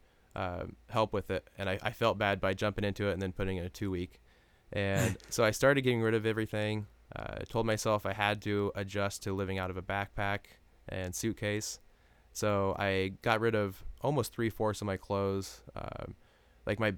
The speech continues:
Speaker 1: my desktop computer, my computer desk, my, uh, basically, like, my couch, my cooking ware, everything. And the day I left, I made sure everything could fit into a rental car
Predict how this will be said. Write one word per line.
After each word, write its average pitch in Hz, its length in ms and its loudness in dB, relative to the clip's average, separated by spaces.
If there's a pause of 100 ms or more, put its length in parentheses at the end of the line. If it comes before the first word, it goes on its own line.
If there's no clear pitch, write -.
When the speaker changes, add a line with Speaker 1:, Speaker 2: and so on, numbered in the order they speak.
(100)
Speaker 1:
my 101 300 2
desktop 107 540 2
computer, 101 760 -2 (280)
my 92 100 -4
computer 104 420 -2
desk, 101 400 -2
my, 90 440 -2 (120)
uh, - 440 -6 (640)
basically, 117 300 2
like, 107 80 0
my 98 140 0
couch, 107 440 2
my 92 400 0 (180)
cooking 107 320 -4
ware, 101 300 0
everything. 87 500 -4 (420)
And 104 120 0
the 107 60 2
day 117 160 4
I 117 100 6
left, 107 280 2
I 98 60 0
made 104 180 0
sure 107 140 0
everything 101 340 -2
could - 140 -6
fit 95 200 -2
into 95 240 -2
a 92 60 0
rental 92 280 -4
car 107 340 -2